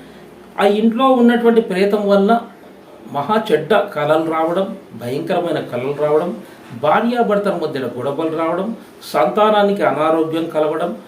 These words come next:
ఇంట్లో ఆర్థికపరమైనటువంటి చిక్కులు రావడం, ఇలాంటివన్నీ ఈ శ్రాద్ధ కర్మలు జరగనటువంటి జీవులు ప్రేతములై తమ ఇంటి చువ్వలను పట్టుకొని వేలాడుతూ ఉంటారు. అంటే వాళ్ళకి ఎటు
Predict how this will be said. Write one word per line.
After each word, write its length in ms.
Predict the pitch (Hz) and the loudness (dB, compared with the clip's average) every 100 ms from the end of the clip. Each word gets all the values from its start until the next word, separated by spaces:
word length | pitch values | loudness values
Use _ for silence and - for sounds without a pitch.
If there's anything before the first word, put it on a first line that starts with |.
| - - 151 170 | -20 -10 -4 -4
ఇంట్లో 440 | 175 220 226 226 185 | 0 2 4 4 2
ఆర్థికపరమైనటువంటి 1200 | 139 202 - 233 220 180 190 170 156 - 135 131 | 0 0 0 -4 -4 -4 -4 -4 -8 -8 -8 -10
చిక్కులు 480 | - 156 - 196 180 | -10 -6 2 2 2
రావడం, 340 | 165 208 214 | -2 -2 -2
ఇలాంటివన్నీ 920 | 170 190 190 190 - 208 202 202 - - - - - 180 | -2 0 0 2 0 0 0 0 -2 -8 -20 -20 -4 2
ఈ 400 | 180 175 175 165 | 2 6 4 4
శ్రాద్ధ 400 | - 170 226 247 | 0 2 2 0
కర్మలు 500 | 240 254 233 233 220 | -2 0 2 4 2
జరగనటువంటి 1040 | 170 175 190 202 202 202 185 190 185 190 113 - - - - 117 | 2 2 4 4 4 2 0 -2 -2 -4 -6 -12 -20 -20 -18 -8
జీవులు 480 | 139 233 240 185 226 | -2 0 2 2 0
ప్రేతములై 1000 | 233 175 214 240 247 220 214 165 175 254 - - - - | -2 0 2 2 -2 0 0 -2 -2 -6 -12 -20 -20 -2
తమ 240 | 190 190 190 | 0 2 0
ఇంటి 320 | 180 226 294 - | 2 2 2 0
చువ్వలను 340 | 220 233 233 - | 2 4 4 2
పట్టుకొని 480 | 185 180 185 202 202 | 0 -2 0 0 0
వేలాడుతూ 560 | 151 190 190 180 214 | 0 2 4 2 0
ఉంటారు. 380 | 214 175 135 - | -4 -4 -4 -6
అంటే 380 | 147 190 254 247 | -4 -4 -2 0
వాళ్ళకి 440 | 180 185 - 151 | 2 0 -2 -2
ఎటు 300 | 156 196 254 | -2 -2 -4